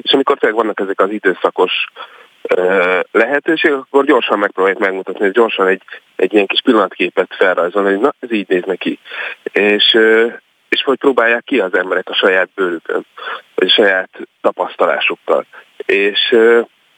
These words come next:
és utána azt gondoljuk, hogy ez, ez már az önkormányzat vagy a kormányzat döntésén múlik,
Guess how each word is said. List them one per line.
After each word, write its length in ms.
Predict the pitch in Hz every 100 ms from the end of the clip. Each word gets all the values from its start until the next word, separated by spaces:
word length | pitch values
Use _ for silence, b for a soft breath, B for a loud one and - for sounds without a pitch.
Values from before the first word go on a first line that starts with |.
| _ _ _ _ _ - - - _ _ _ _ _
és 140 | -
utána 280 | - 135 131
azt 80 | 139
gondoljuk, 260 | 127 123 113
hogy 160 | 123
ez, 140 | - 110 113 -
ez 160 | 110
már 200 | 113 107
az 80 | 107
önkormányzat 720 | 135 127 104 98 92 95 92
vagy 180 | 101 98
a 80 | 98
kormányzat 540 | 117 110 92 87 95 _ - B B
döntésén 720 | - - 104 95 101 95 - 95
múlik, 440 | 101 107 120